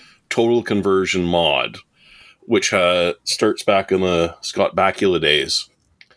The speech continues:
and just goes on from there. And it, it's bloody impressive. So I have a feeling that, uh, the guys at Paradox sort of said, "Wait a second, uh, why don't we steal a bunch of their stuff and then, uh, you know, maybe invite one or two of them to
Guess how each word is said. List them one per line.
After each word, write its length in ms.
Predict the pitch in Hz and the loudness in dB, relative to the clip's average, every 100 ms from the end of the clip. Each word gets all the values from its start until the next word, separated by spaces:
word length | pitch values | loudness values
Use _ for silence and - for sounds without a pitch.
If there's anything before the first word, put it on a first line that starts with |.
| _ _ _ | _ _ _
and 580 | 92 87 82 80 80 80 | 0 0 0 0 -2 -2
just 300 | 92 92 - | -2 -4 -4
goes 320 | - 85 87 | -2 -2 -2
on 240 | 87 82 82 | -2 -2 -2
from 180 | 82 82 | -4 0
there. 240 | 92 73 | 0 0
And 100 | 78 | 0
it, 160 | 98 127 | 0 0
it's 260 | - - _ _ _ _ _ | -2 -6 _ _ _ _ _
bloody 360 | 98 101 120 113 | -2 0 2 0
impressive. 760 | 98 - 95 87 - - - _ _ - - _ - | -2 -2 -2 -2 -6 -10 -18 _ _ -20 -20 _ -8
So 240 | - 98 | 0 2
I 140 | 87 | 2
have 180 | 87 117 | 0 0
a 80 | 135 | -2
feeling 420 | - 127 110 107 | 0 0 2 2
that, 260 | 95 98 - | 0 -2 -2
uh, 100 | 95 | -2
the 80 | 92 | 0
guys 200 | 90 87 | 0 -2
at 80 | 92 | -2
Paradox 440 | 90 87 85 - | 0 2 0 -2
sort 120 | 87 | -4
of 80 | 82 | -2
said, 180 | - 76 | -2 -2
"Wait 460 | 82 101 104 101 95 | 0 2 2 2 0
a 60 | |
second, 680 | - 90 82 - 85 82 82 | 0 -2 -2 -4 -6 -6 -2
uh, 420 | 82 80 80 76 - _ - - _ _ _ _ _ _ _ _ | 0 2 2 0 -4 _ -20 -20 _ _ _ _ _ _ _ _
why 140 | - 143 | -2 2
don't 140 | 165 | 2
we 80 | 151 | 2
steal 240 | - 139 | 0 0
a 40 | 127 | 0
bunch 180 | 113 104 | 0 0
of 60 | |
their 80 | 101 | -2
stuff 380 | - 98 92 - | 0 -2 -2 -2
and 100 | 92 | -2
then, 200 | 90 87 | -2 0
uh, 340 | 85 82 80 - | 0 0 -4 -4
you 80 | |
know, 100 | 90 | -2
maybe 200 | 85 85 | -2 -2
invite 300 | 82 82 87 | -2 0 0
one 100 | 87 | -2
or 60 | 82 | -6
two 200 | - 85 | -4 -4
of 60 | 80 | -4
them 180 | 82 - | -8 -6
to 240 | 90 76 | -4 -4